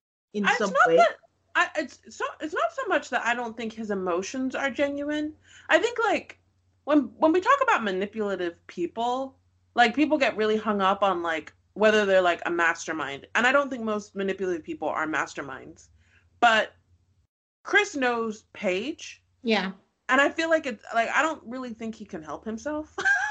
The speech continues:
Speaker 1: Yeah.
Speaker 2: I, I think he, this is who he is. So he knows he can get comfort out of her. He knows that, like, emotional pain, like, she's very supportive and very sweet.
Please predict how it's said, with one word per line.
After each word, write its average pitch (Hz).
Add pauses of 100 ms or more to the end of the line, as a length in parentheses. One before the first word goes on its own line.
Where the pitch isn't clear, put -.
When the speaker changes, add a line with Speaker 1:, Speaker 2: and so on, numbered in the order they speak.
(340)
Speaker 1:
Yeah. 214 (400)
Speaker 2:
I, 262
I 269
think 269
he, 240 (500)
this 262
is 262
who 240
he 185
is. 254
So 202
he 220
knows 233
he 247
can 233
get 214
comfort 202
out 233
of 226
her. 220 (180)
He 247
knows 226
that, 208
like, 175
emotional 208
pain, 101
like, -
she's 190
very 196
supportive 202
and 185
very 175
sweet. 202